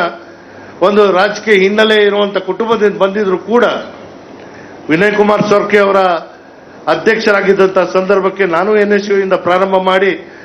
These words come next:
ನಂತರ ಸಲೀಂ ಅಹಮದ್ ರವರು ಅಧ್ಯಕ್ಷರು ಆಗಿದ್ದಂಥ ಸಂದರ್ಭಕ್ಕೆ ನಾನು ಪದಾಧಿಕಾರಿಯಾಗಿ ಕೆಲಸ ಮಾಡಿ, ಇವತ್ತು ಪಕ್ಷ ನನ್ನನ್ನು ಗುರುತಿಸಿ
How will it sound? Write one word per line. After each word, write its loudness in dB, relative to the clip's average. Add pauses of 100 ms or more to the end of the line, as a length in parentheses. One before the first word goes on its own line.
(260)
ನಂತರ 0
ಸಲೀಂ 0
ಅಹಮದ್ 0
ರವರು 2
ಅಧ್ಯಕ್ಷರು -2
ಆಗಿದ್ದಂಥ -2 (140)
ಸಂದರ್ಭಕ್ಕೆ 0 (800)
ನಾನು 0
ಪದಾಧಿಕಾರಿಯಾಗಿ 2
ಕೆಲಸ -2
ಮಾಡಿ, 0 (380)
ಇವತ್ತು 4
ಪಕ್ಷ -2 (100)
ನನ್ನನ್ನು 0
ಗುರುತಿಸಿ 0